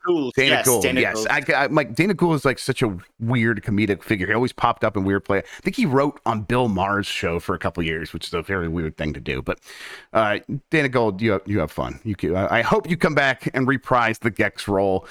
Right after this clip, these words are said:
Speaker 2: Um, I
Speaker 1: But it would also be great if they didn't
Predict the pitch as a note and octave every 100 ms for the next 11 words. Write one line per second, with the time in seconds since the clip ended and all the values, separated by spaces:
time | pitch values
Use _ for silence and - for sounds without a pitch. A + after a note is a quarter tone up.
0 | - - - C3 B2+ B2 A#2 A#2 A2+ -
1 | - C3 C#3+ D3 D#3 F3+ E3 - - F#3+
2 | E3+ D#3+ D#3+ D#3+ - C3+ C3 B2 D3